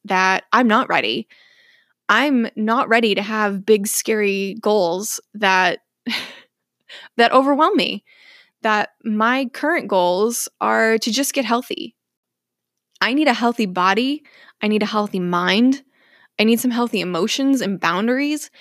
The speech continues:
before I do anything <laughs> even remotely bigger than myself right now. Like, I just need that. And to be honest, I, I think there are some people out there who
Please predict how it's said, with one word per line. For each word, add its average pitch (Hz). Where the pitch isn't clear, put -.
before 220
I 233
do 214
anything 202
<laughs> -
even 226
remotely 226
bigger 185
than 180
myself 202
right -
now. -
Like, -
I 214
just 269
need 214
that. -
And 196
to 262
be 277
honest, 349
I, -
I 262
think 349
there 339
are 311
some 311
people 294
out 311
there 285
who 285